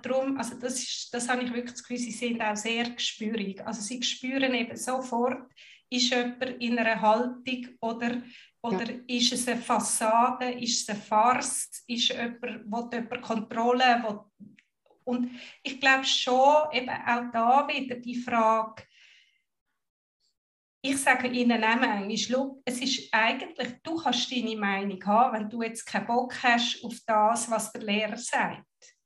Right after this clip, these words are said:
Speaker 2: Mhm.
Speaker 1: Dann hast du keinen Bock, aber du machst es trotzdem, weil er sagt's und du haltest einfach dich dann dran. Es geht nicht immer nur darum, was wir Bock haben.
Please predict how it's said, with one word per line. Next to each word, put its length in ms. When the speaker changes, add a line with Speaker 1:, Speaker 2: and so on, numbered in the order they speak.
Speaker 2:
Mhm. 100
Speaker 1:
Dann 160
hast 240
du 80
keinen 240
Bock, 460
aber 160
du 160
machst 400
es 160
trotzdem, 720
weil 280
er 280
sagt's 600
und 280
du 180
haltest 560
einfach 360
dich 260
dann 280
dran. 360
Es 300
geht 320
nicht 160
immer 100
nur 180
darum, 280
was 200
wir 220
Bock 340
haben. 220